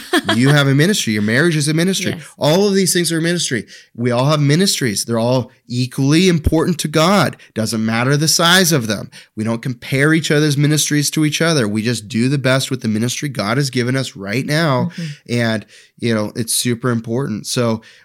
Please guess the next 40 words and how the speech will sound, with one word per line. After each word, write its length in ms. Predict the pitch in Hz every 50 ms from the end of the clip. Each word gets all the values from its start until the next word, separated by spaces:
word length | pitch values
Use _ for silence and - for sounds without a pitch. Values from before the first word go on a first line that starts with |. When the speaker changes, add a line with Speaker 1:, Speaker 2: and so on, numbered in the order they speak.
| _ -
Speaker 2:
uh, 200 | 113 117 117 110 113
we 80 | 139 170
don't 140 | 208 220 -
wanna 180 | 165 175 214
be 140 | 202 175 131
that. 180 | 113 101 98 -
There's 140 | 117 113
a 40 | 120
lot 220 | 113 120 123 143 165
of 80 | 151
parenting 400 | - 131 120 143 170 - 165 139
philosophies 500 | - - 101 104 107 - - - 110 101
out 200 | 110 104 101 101
there 240 | - 101 101 101 98 - - - _ _
that, 200 | - 131 123 127
that 100 | 151 160
would 100 | 165 165
disagree 480 | 151 170 170 - - 139 - 165 180 220
with 160 | 220 180 151
things 240 | - 123 120 113 117
we're 80 | 110
saying. 420 | 107 - - 156 160 131 - - - - - - _
They 80 | - 151
would 120 | 151 147
disagree 320 | 156 156 147 139 135 151 151
with 100 | 143 139
a 40 |
lot 300 | 120 120 120 123 139 180
of 60 | 190 147
things. 240 | 127 107 101 - - - - _
Do 60 | - 147
you 80 | 170
know 220 | 170 175 165 151 127
we 220 | 117 123 139 139
lose 680 | 123 113 110 110 113 117 123 131 143 143 127 - - -
listeners 640 | 104 110 120 127 - - 127 117 110 101 98 - -
to 120 | - 101
the 60 | 98
podcast, 640 | - - 107 110 127 120 113 95 92 98 104 - - - - - - _ _ -
um, 440 | 107 110 107 101 101 101 98 117